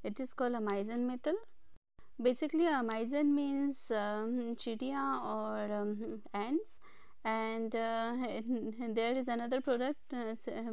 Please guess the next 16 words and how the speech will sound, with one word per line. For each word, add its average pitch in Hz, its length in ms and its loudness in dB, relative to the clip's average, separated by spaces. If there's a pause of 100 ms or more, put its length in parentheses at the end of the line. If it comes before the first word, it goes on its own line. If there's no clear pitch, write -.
which 214 100 -4
is 226 100 -4
available 220 480 -2
in 226 140 0
German 226 640 -4
supermarket. 247 720 -4 (540)
So 240 160 2
it 240 180 4
is, 262 300 0
uh, 226 260 0 (160)
Amazon 233 480 4
Los, 254 340 2
Coda 262 640 0
Dose, 262 560 0 (120)
oder 208 300 -4
Coda. 254 480 0